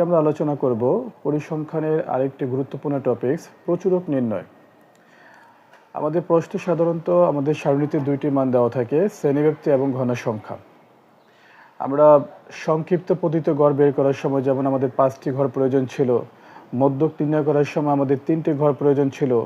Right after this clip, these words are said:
কিন্তু প্রচুরক নির্ণয়ের জন্য আমাদের সাধারণত এই শ্রেণীব্যাপ্তি এবং ঘন সংখ্যা ব্যতীত অন্য কোনো ঘরের প্রয়োজন নেই। আমাদের প্রশ্নে এই শ্রেণীব্যাপ্তি এবং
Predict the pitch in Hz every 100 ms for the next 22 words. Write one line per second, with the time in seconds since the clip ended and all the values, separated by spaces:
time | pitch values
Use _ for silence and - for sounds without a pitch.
0 | 131 - - - - 175 175 170 139 226
1 | - - - - 190 190 220 226 175 165
2 | 165 165 147 143 127 135 - 139 135 139
3 | 160 151 135 143 147 147 180 285 - -
4 | - - - - - 127 - 160 175 196
5 | 185 226 196 156 147 139 151 170 196 190
6 | 190 147 135 131 139 160 262 - 151 165
7 | 175 165 160 160 143 147 175 196 - 156
8 | 139 143 117 95 65 - - - - -
9 | - 123 135 143 196 214 156 156 - 190
10 | 208 156 147 160 160 160 - 190 175